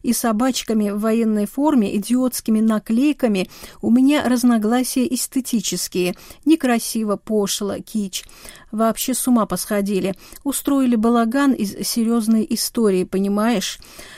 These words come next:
Но это разногласие эстетическое и стилистическое.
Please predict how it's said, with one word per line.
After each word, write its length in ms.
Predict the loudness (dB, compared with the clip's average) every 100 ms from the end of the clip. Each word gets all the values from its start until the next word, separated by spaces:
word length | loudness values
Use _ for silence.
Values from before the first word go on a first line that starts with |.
| -6
Но 240 | 2 4 4
это 200 | 4 2
разногласие 1000 | 2 2 2 4 2 2 0 -2 0 0
эстетическое 920 | -4 -2 -4 0 -2 0 -4 -2 0
и 100 | 0
стилистическое. 1200 | -2 0 0 0 -2 -2 -2 -4 -8 -4 -4